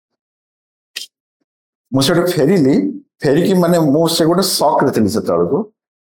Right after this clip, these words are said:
ଅ, ସେ, କାରଣ ସେପର୍ଯ୍ୟନ୍ତ ଏଇଟା ମୋର ଫାଷ୍ଟ, ଅ, ମାନେ, ଏ ଯୋଉ ଏମିତି ଗୋଟେ କେସ୍ ଡିଲ୍ କରିବାକୁ, ଯୋଉଠି ମୋ ପେସେଣ୍ଟ ଚାଲିଗଲେ।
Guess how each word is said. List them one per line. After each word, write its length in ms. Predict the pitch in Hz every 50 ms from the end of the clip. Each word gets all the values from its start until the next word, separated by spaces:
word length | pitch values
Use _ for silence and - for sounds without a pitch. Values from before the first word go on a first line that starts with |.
| - -
ଅ, 60 | - 107
ସେ, 160 | - - 156
କାରଣ 200 | - 156 170 180
ସେପର୍ଯ୍ୟନ୍ତ 460 | 170 185 175 180 190 180 160 160 -
ଏଇଟା 180 | - 147 170 170
ମୋର 140 | 175 175
ଫାଷ୍ଟ, 520 | 165 - - - 160 170 165 - - - 160
ଅ, 420 | 156 147 147 139 135 131 127 - -
ମାନେ, 220 | 127 127 127 135 131 127 123 120 120 120 120 120 - - - - - - -
ଏ 20 | 117
ଯୋଉ 480 | 117 127 127 127 120 117 117 113 110
ଏମିତି 300 | - - 127 127 127 143
ଗୋଟେ 380 | 139 135 127 143 139 127 120 92
କେସ୍ 260 | - 123 123 123 120
ଡିଲ୍ 160 | 131 123 117
କରିବାକୁ, 280 | 123 127 123 131 139 131
ଯୋଉଠି 140 | 135 135 143
ମୋ 200 | 135 135 135 135
ପେସେଣ୍ଟ 340 | 117 107 - 135 131 131
ଚାଲିଗଲେ। 480 | - 123 101 95 95 90 82 90 98 98